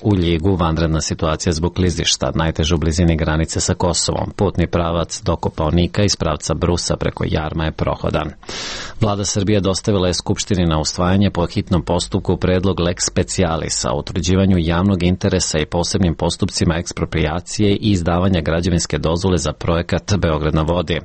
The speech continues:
U obrazloženju predloga navodi se da bez donošenja lex specialisa ne bi mogli da budu obuhvaćeni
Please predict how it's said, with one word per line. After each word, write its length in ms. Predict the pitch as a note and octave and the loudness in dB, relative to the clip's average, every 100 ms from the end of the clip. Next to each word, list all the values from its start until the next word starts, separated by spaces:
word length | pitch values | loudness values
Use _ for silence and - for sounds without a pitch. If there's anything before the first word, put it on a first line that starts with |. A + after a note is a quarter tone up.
| - - - - | -10 -14 -14 -2
U 100 | A#2 | 2
obrazloženju 600 | G#2+ G2 F#2+ F#2 G2+ G#2 | 2 2 0 2 2 2
predloga 440 | F#2 F#2+ F#2+ G2+ F#2+ | 2 0 0 0 2
navodi 360 | F2+ F#2+ G2+ | 2 2 2
se 180 | F#2+ F#2+ | 0 0
da 180 | E2 D#2+ | -2 -2
bez 320 | D2+ G#2+ G2 | 0 0 2
donošenja 480 | F#2 F2+ F2 F2 D#2+ | 2 2 2 0 0
lex 200 | D2+ F2 | 0 -2
specialisa 880 | - - - E2+ D2 E2 F#2 - G#2+ | -4 -4 -2 -2 0 -2 -2 0 2
ne 180 | G2+ E2+ | 4 2
bi 100 | F2+ | 2
mogli 300 | F#2 F2+ F#2 | 2 2 0
da 100 | F#2 | 2
budu 280 | F#2+ F#2+ G2 | 2 2 2
obuhvaćeni 640 | F2 F2+ F#2+ - F#2+ F#2+ | 0 0 0 2 2 2